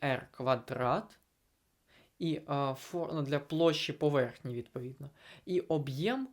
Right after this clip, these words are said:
кулі — це у нас чотири третіх пі ар куб,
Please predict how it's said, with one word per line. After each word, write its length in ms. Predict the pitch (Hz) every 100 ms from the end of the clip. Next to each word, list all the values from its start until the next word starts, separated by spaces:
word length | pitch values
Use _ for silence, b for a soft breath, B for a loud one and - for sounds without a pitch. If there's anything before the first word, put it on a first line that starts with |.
| _ -
кулі — 440 | - 151 123 143 b b b -
це 100 | -
у 60 | 147
нас 240 | 127 -
чотири 540 | - 151 151 185 139 -
третіх 640 | - 147 165 180 - - - -
пі 280 | 151 156 156 -
ар 260 | 131 139 - _ _ _
куб, 280 | 143 117